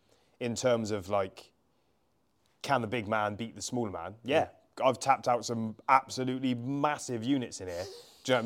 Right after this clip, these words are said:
Speaker 1: mean? That know jiu-jitsu.
Speaker 2: Right, yeah. We've got, we've got a great story at our club, which is, um, and it's a shout out to Max, by the way. Uh, do you know Matty Hurd from Troden?
Speaker 1: Yeah, yeah, yeah.
Speaker 2: Right. Max has, uh, went into an absolute, and he's, again, I think he fights,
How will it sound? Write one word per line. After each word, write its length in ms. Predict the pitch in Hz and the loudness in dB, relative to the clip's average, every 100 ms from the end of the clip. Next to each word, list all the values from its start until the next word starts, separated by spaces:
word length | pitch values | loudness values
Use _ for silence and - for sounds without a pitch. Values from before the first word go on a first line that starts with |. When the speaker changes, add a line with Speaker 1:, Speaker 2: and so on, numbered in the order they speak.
| 123 | 0
Speaker 1:
mean? 80 | 117 | 8
That 140 | 165 | 8
know 240 | 156 190 185 | 12 12 12
jiu-jitsu. 580 | 131 143 196 151 107 85 - | 4 4 2 2 -6 -8 -10
Speaker 2:
Right, 320 | - - - 101 98 | -4 -4 -6 -12 -14
yeah. 60 | - _ | -14 _
We've 140 | - 95 | -10 -2
got, 140 | 101 | -2
we've 140 | 107 107 | -2 0
got 120 | 92 | -2
a 60 | |
great 300 | 90 101 92 | 0 0 0
story 260 | - 90 82 | -2 -4 -2
at 60 | 73 | 0
our 120 | 85 | -2
club, 280 | - 82 78 | -2 -6 -6
which 240 | 85 - | -10 -10
is, 160 | 82 82 | -14 -6
um, 280 | 85 80 80 78 | -4 -4 -8 -12
and 20 | |
it's 160 | 82 85 | -14 -12
a 60 | |
shout 260 | - 90 76 | -2 -2 -2
out 60 | - | -4
to 80 | 85 | -8
Max, 300 | 85 - - | -8 -8 -8
by 160 | 65 | -8
the 80 | 76 | -6
way. 280 | 80 78 85 | -6 -8 -8
Uh, 220 | - 85 - | -6 -6 -6
do 160 | - | -10
you 60 | 95 | -4
know 400 | 98 92 92 90 | -2 0 -2 -4
Matty 300 | 95 90 92 | -6 -6 -6
Hurd 320 | 87 101 101 | -4 -2 -2
from 220 | - 101 98 | -6 -14 -8
Troden? 380 | 113 117 123 123 - | -4 -4 -6 -10 2
Speaker 1:
Yeah, 200 | 135 135 | 4 6
yeah, 180 | 123 110 | 4 4
yeah. 120 | 104 104 | 0 -4
Speaker 2:
Right. 160 | 78 - _ _ | -6 -8 _ _
Max 360 | 92 92 - - | -4 -4 -4 -8
has, 300 | 85 80 - | -8 -10 -8
uh, 160 | 90 82 | -4 -2
went 140 | 87 82 | -4 -6
into 140 | - | -12
an 40 | 82 | -8
absolute, 680 | 87 90 - 76 69 73 - | -6 -6 -10 -12 -10 -8 -10
and 160 | - 78 | -10 -12
he's, 220 | 92 85 | -10 -10
again, 300 | 78 85 82 67 | -10 -8 -8 -10
I 40 | |
think 320 | 73 - 120 | -16 -10 -10
he 100 | 107 | -10
fights, 480 | 90 87 82 - - | -4 -2 -2 -4 -18